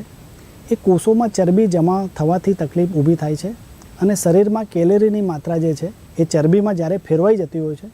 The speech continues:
ત્યારે આ પ્રકારની તકલીફ આવી જતી હોય છે. સોજો જે છે, એ લિવરમાં નુકસાન પહોંચાડી શકે છે અને ચરબીનું પ્રમાણ લિવરના વજનથી જ્યારે દસ ટકાથી પણ ઉપર પહોંચે છે, ત્યારે આપણે એમ કહી શકાય કે આ ફેટી લિવરની તકલીફ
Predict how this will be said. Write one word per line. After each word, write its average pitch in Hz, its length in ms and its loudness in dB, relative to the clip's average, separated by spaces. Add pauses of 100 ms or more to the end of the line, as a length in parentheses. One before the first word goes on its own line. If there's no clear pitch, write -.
(400)
ત્યારે 170 200 -6
આ 175 60 -6
પ્રકારની 160 440 -6
તકલીફ 170 380 -6 (800)
આવી 165 220 2
જતી 160 200 0
હોય 175 160 2
છે. 196 160 -6 (800)
સોજો 180 320 4
જે 180 140 0
છે, 175 160 -8 (180)
એ 165 60 0
લિવરમાં 175 480 2
નુકસાન 175 360 0
પહોંચાડી 175 380 -2
શકે 175 280 -2
છે 208 160 -4
અને 170 280 0
ચરબીનું 170 460 2
પ્રમાણ 165 360 -2 (460)
લિવરના 202 500 4
વજનથી 185 460 0
જ્યારે 170 320 -4
દસ 170 320 0
ટકાથી 190 340 -4
પણ 190 160 -2
ઉપર 180 260 0
પહોંચે 185 340 -4
છે, 165 360 -12 (320)
ત્યારે 165 180 2
આપણે 170 300 0
એમ 180 100 4
કહી 165 180 2
શકાય 170 320 -4
કે 202 140 -4
આ 185 220 -6
ફેટી 156 340 0
લિવરની 160 360 2
તકલીફ 165 360 -4